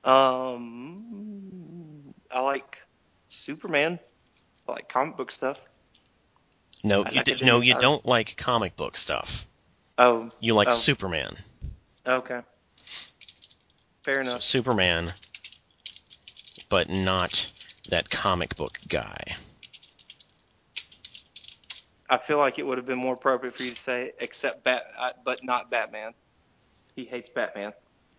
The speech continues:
Speaker 1: Or
Speaker 2: Oh, that's true.
Speaker 1: You'd have filled in some bullshit.
Speaker 2: I, but I hate Batman. Will be the next. But I hate Batman.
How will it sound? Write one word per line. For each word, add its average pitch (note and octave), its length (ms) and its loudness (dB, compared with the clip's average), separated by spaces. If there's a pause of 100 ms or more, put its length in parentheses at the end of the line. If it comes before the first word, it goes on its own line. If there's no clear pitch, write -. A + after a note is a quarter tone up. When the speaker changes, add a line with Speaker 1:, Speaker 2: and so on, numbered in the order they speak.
Speaker 1:
Or - 100 -6
Speaker 2:
Oh, A#2 100 8
that's A2+ 160 8
true. F#2 300 4 (400)
Speaker 1:
You'd D3 160 2
have C3+ 100 4
filled C3+ 280 6
in C3 120 2
some C3 220 -2
bullshit. B2 580 -6 (480)
Speaker 2:
I, G2+ 220 2 (560)
but G2+ 100 4
I F#2+ 100 6
hate F#2+ 240 4
Batman. B1 420 -4 (100)
Will F2+ 80 -6
be F2 100 -4
the D#2+ 100 -4
next. D2 220 -8
But D#2 140 -2
I C#2+ 280 -4 (1300)
hate - 600 0
Batman. C#2 560 -2